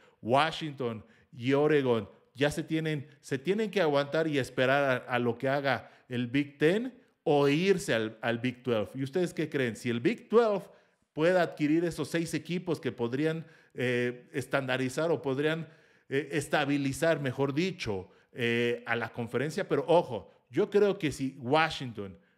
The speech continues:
y Oregon aceptan irse al Big twelve, va a ser por un contrato tal vez de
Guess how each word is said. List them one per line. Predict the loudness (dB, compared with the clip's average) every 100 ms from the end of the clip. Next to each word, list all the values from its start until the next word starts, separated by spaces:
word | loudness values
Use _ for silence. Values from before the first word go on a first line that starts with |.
| _
y | -6 2
Oregon | 4 6 4 2 -2 -8 _ _
aceptan | -10 -6 -2 -2 0 -2 0
irse | -2 0 0
al | 0 0
Big | -2 2
twelve, | 4 4 2 -6 -20 _ -2
va |
a | 0
ser | 0 4
por | 4
un | 4
contrato | 0 -2 0 0 -2 0
tal | 0 2
vez | 2 2 2
de | 2 2 0 -12